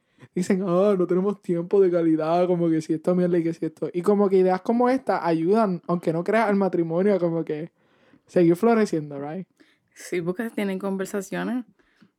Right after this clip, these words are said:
Speaker 2: Bueno, todo depende si son un buen equipo, claro.
Speaker 1: Ah, opino
Speaker 2: Porque
Speaker 1: de
Speaker 2: también pueden haber roces. <laughs>
Speaker 1: Sí, opino lo mismo.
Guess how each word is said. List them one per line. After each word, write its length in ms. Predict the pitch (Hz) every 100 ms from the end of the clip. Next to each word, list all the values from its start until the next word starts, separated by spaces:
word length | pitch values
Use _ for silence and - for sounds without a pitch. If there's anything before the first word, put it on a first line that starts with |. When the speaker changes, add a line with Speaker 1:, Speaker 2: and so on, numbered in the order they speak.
| -
Speaker 2:
Bueno, 320 | 190 226 196
todo 180 | 185 185
depende 300 | 190 214 226
si 160 | 220
son 140 | 190 190
un 100 | 180
buen 160 | 196 196
equipo, 380 | 190 170 175 160
claro. 300 | 127 - 170 _ _ _ _ _ _ _ _ _ -
Speaker 1:
Ah, 240 | 147 175 - _ -
opino 380 | 196 190 214 220
Speaker 2:
Porque 180 | 202
Speaker 1:
de 60 | 196
Speaker 2:
también 240 | 185 175
pueden 280 | 180 185 190 -
haber 340 | 196 185 175
roces. 380 | 170 165 175 156 -
<laughs> 40 | - - -
Speaker 1:
Sí, 280 | - 175 - -
opino 360 | 156 175 190
lo 140 | 196 180
mismo. 260 | 165 147